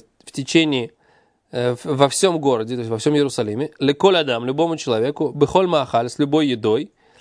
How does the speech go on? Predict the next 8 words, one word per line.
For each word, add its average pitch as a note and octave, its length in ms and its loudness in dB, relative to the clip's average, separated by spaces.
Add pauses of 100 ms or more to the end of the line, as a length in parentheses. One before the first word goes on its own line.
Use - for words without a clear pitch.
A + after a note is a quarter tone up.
(220)
"Лишней G3+ 580 0
йомим B3 380 0
велайла F#3+ 500 2
ихад". A#2 380 -6 (680)
Два E3 320 2
дня, B3 260 -2
одна F3+ 240 0
ночь. A#2 420 -6